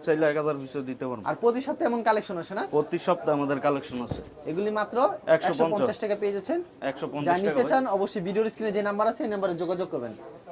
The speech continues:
Speaker 2: তাদের এখানে অ্যাভেলেবল কালেকশন কিন্তু পেয়ে যাবেন।
Speaker 1: অ্যাভেলেবল কালেকশন ভাই।
Speaker 2: দেখেন, আরেকটা চমৎকার কালেকশন দেখাচ্ছে। এটা কিসের ভিতরে দেখাচ্ছেন ভাই?
Speaker 1: এটা, এটাও ভাই সুতির ভিতরে।
Speaker 2: এটা হচ্ছে
Speaker 1: ডিজিটাল।
Speaker 2: সুতির ভিতরে?
Speaker 1: হ্যাঁ, ডিজিটালের ভিতরে আছে।
Speaker 2: ডিজিটালের ভিতরে সুতি
Speaker 1: মাত্র
Speaker 2: হবে কিন্তু।
Speaker 1: একশো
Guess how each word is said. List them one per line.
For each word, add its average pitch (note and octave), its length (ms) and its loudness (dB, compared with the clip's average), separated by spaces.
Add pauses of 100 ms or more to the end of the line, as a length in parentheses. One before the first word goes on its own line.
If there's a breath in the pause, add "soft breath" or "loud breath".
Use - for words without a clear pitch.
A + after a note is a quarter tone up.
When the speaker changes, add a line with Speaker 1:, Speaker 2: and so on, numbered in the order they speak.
(100)
Speaker 2:
তাদের F3+ 220 2
এখানে G#3 180 -2
অ্যাভেলেবল G#3+ 400 2
কালেকশন G#3 300 0
কিন্তু G3 200 -4
পেয়ে G#3 140 4
যাবেন। G#3+ 140 0
Speaker 1:
অ্যাভেলেবল E3 520 4
কালেকশন C3 400 0
ভাই। D3 100 -2 (300)
Speaker 2:
দেখেন, F#3+ 240 0
আরেকটা G3 300 0
চমৎকার G#3+ 420 2
কালেকশন G#3 340 2
দেখাচ্ছে। G#3+ 260 0 (100)
এটা A3+ 180 2
কিসের C4+ 240 -2
ভিতরে A3+ 220 2
দেখাচ্ছেন A#3+ 320 0
ভাই? B3 100 4 (140)
Speaker 1:
এটা, D3+ 140 6 (120)
এটাও E3+ 280 10
ভাই D#3+ 100 8 (100)
সুতির D#3+ 340 0
ভিতরে। C3 280 2
Speaker 2:
এটা - 460 -2
হচ্ছে D3+ 140 4
Speaker 1:
ডিজিটাল। C#3+ 160 0
Speaker 2:
সুতির A#3 240 0
ভিতরে? F3 240 0
Speaker 1:
হ্যাঁ, C3+ 120 4 (120)
ডিজিটালের C3 520 0
ভিতরে A2+ 280 -2
আছে। A2+ 120 -2
Speaker 2:
ডিজিটালের G#3 480 0
ভিতরে A3 200 0 (100)
সুতি B3 120 0
Speaker 1:
মাত্র A#3 160 6
Speaker 2:
হবে F#3 100 4
কিন্তু। E3 80 8
Speaker 1:
একশো F3 160 -2